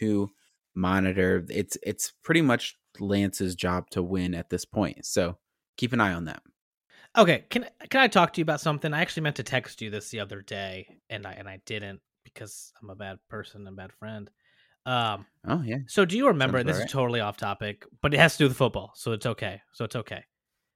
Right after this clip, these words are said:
Speaker 2: Um, do you
Speaker 1: Debatable.
Speaker 2: remember weeks ago, maybe months ago, there was a rumor going around from the Tom Brady,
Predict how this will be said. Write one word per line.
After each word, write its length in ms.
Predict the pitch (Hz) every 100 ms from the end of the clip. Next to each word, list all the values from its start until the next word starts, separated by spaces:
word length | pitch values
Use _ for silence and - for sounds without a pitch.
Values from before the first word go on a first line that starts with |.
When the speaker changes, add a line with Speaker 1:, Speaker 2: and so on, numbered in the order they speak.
| _ -
Speaker 2:
Um, 460 | 127 117 107 92 90 _ _ _ _ _ _ _ -
do 120 | 214
you 80 | 294
Speaker 1:
Debatable. 80 |
Speaker 2:
remember 460 | 277 190 147 147 139
weeks 540 | 104 104 120 123 -
ago, 680 | 123 107 110 98 95 95 98 _ _ _ _ _ _ _ _ _ _ _ _ _ - 147
maybe 500 | 135 131 123 139 151
months 300 | 104 107 -
ago, 320 | 90 90 95 _ _ _ _ _
there 100 | 139
was 140 | 160 160
a 60 |
rumor 360 | 165 139 131 123
going 240 | 120 120
around 440 | 117 113 107 104 104
from 280 | - 104 104
the 60 |
Tom 340 | 101 123 123 120
Brady, 600 | 117 113 113 117 110